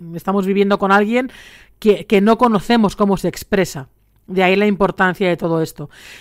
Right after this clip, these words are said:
Y para hacer esto tienes diferentes vías. Tienes los canales de las redes sociales, incluido YouTube, los podcasts, etcétera. Y luego tienes, eh, algunos ebooks.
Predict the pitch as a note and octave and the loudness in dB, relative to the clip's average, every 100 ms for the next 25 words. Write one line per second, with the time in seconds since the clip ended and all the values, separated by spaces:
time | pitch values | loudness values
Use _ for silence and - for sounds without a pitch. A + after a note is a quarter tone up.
0 | - A#3+ B3 B3 - - A3+ G#3+ D4+ D4+ | -6 2 2 2 -2 2 4 4 2 0
1 | C#4+ D#4+ D4 B3+ C#4 B3+ - G3+ A3+ G#3 | 0 -4 -4 -4 -4 -4 -4 -4 0 2
2 | G#3+ G#3+ F3+ C4+ A3+ E3+ G#3 G3+ E3+ F3 | 2 0 0 0 -2 -2 -2 0 -4 -2
3 | F#3 F3 - F3+ G#3 G#3+ G#3 G3 F#3+ F#3 | -2 -2 0 2 4 4 2 2 2 0
4 | D#3+ F#3+ F3 F#3 G3 - F#3 - C#4+ E4 | -2 0 0 2 0 0 -6 -2 0 0
5 | F4 - - - - - - G3 G3 G3+ | -2 -4 -20 -20 -20 -20 -6 -4 2 4
6 | G#3 G#3 F3+ F3 A#3+ A#3+ F#3+ F3+ - G#3+ | 6 4 2 0 0 0 -2 -2 0 0
7 | G3 G3 F#3 B3+ D4+ D4+ A#3 A3+ A#3 A#3+ | -2 -6 -6 -6 -2 -2 0 0 0 0
8 | A#3 A#3 B3 - - - _ - G3 F3 | -2 -2 -4 -6 -18 -20 _ -8 -4 -2
9 | D#3+ D#3 F3 F3+ G#3+ G3+ C4+ C#4+ F4+ - | -2 -2 0 2 4 2 2 2 2 -2